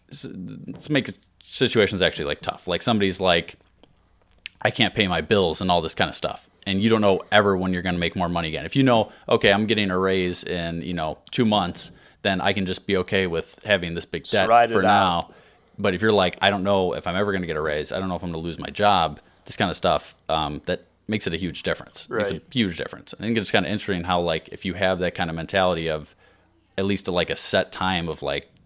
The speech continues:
Speaker 1: "This is when I have this," it makes it a lot easier
Speaker 2: No,
Speaker 1: than
Speaker 2: I
Speaker 1: just
Speaker 2: agree.
Speaker 1: kind of, like, doing that kind of thing. It was just kinda, just some thought, just some thought out there, Pat.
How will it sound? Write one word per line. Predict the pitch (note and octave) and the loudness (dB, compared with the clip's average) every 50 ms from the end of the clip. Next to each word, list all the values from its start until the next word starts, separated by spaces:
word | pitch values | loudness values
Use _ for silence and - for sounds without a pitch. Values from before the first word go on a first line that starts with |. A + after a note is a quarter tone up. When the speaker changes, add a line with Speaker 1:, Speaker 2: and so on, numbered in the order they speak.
| _ - | _ -8
Speaker 1:
"This | E2 F2 - | -6 -4 -4
is | F2+ E2 | -4 -4
when | E2+ E2+ D#2+ D#2+ | -6 -6 -4 -2
I | E2 D#2+ | -2 -2
have | D#2 D2 | -2 -2
this," | E2 F#2 F#2+ - - - | -2 -2 -2 -2 -4 -6
it | - - - _ | -8 -10 -14 _
makes | - F#2+ F2+ - | -8 -8 -8 -6
it | D#2+ E2 | -6 -2
a | |
lot | E2+ E2+ E2 - | 0 0 -2 -2
easier | - E2+ E2+ D2+ D2+ C#2+ - - - _ _ _ _ _ _ _ _ _ _ _ _ _ - | -4 -8 -8 -6 -8 -8 -10 -12 -16 _ _ _ _ _ _ _ _ _ _ _ _ _ 0
Speaker 2:
No, | C#3+ | 0
Speaker 1:
than | C#3 B2+ | 2 4
Speaker 2:
I | B2 C#3 | 4 2
Speaker 1:
just | D#3 D3+ | 2 2
Speaker 2:
agree. | A#2 G#2+ | 2 0
Speaker 1:
kind | G2 F#2 F2+ | 0 0 0
of, | D#2+ E2 | -2 -2
like, | F2 D#2+ D#2 D#2 - - - _ _ _ _ _ _ _ _ _ | 0 0 0 -2 -4 -12 -20 _ _ _ _ _ _ _ _ _
doing | - F2 E2+ | -8 -6 -4
that | E2+ D#2 D2+ | -4 -6 -8
kind | - C2+ B1 | -8 -12 -12
of | |
thing. | C#2+ C#2 - _ _ _ - - | -14 -16 -16 _ _ _ -10 -6
It | - D3 | -4 -2
was | C3 A2 | -2 -2
just | G#2+ - | -4 -2
kinda, | - G2 F2 D#2+ - - _ _ _ _ _ _ _ _ _ _ _ _ | -2 -2 -2 -2 -6 -8 _ _ _ _ _ _ _ _ _ _ _ _
just | - - - - | -10 -8 -6 -6
some | G#2 F2+ | -6 -8
thought, | - - G2+ F#2 D#2+ - - _ _ _ | -2 0 0 0 0 0 -4 _ _ _
just | - - | -12 -8
some | - D3 | -8 -6
thought | - - G#3+ G3 F#3 | 0 2 2 4 2
out | E2 D2+ - | 0 -4 -8
there, | B1 A#1 | -10 -12
Pat. | - - C#2 - - | -10 -10 -12 -12 -12